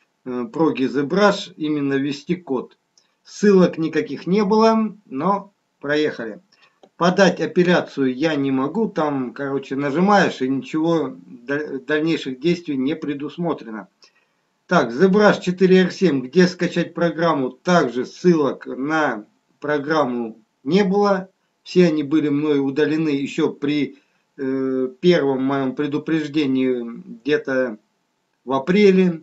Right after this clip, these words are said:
если кто-то помнит, я был тоже под такой ситуацией.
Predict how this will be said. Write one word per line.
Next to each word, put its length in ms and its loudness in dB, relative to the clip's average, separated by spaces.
если 220 -6
кто-то 360 -4
помнит, 480 0
я 100 -2
был 380 -2
тоже 420 -2
под 240 -8
такой 320 -2
ситуацией. 920 -2